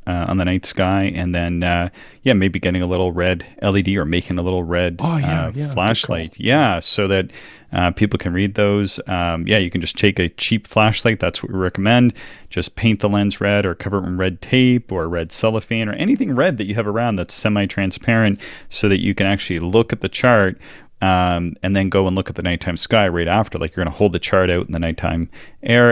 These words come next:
Speaker 1: and you're gonna look at the chart, look at the stars, then look up at the nighttime sky. And then by doing that, uh, using a red light, you're gonna preserve that night vision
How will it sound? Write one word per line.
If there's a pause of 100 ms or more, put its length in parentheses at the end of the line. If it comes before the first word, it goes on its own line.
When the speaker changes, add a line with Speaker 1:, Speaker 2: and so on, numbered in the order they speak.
Speaker 1:
and
you're
gonna
look
at
the
chart,
look
at
the
stars,
then
look
up
at
the
nighttime
sky. (380)
And
then
by
doing
that, (220)
uh,
using
a
red
light,
you're
gonna
preserve
that
night
vision